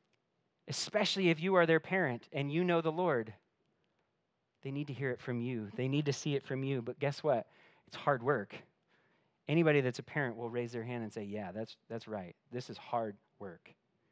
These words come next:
And God has wired us not to be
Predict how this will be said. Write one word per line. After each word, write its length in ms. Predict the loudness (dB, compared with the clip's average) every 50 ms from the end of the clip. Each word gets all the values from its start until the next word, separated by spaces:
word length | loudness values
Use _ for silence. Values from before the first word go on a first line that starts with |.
| _ _ _ _ _ _ _ _ _ _ _ _ _ _ _ -12
And 160 | -10 -10 -2
God 480 | 0 2 2 2 2 0 -2 -4 -6 -10 -14 _ _ _ _ _ _ _ _
has 300 | 0 2 2 2 2 0
wired 840 | -6 -14 -16 -6 0 4 4 6 6 6 4 4 2 0 -2 -6 -14 _ _ _ _ _ _ _ _ _ _ _ _ _ _ _ _ _ _ _ 2
us 480 | 2 4 4 2 -2 -6 -12 -14 -14 -16 _ -8
not 380 | -4 0 2 2 2 2 0 -2
to 100 | -6 -6
be 220 | -6 -8 -10 -10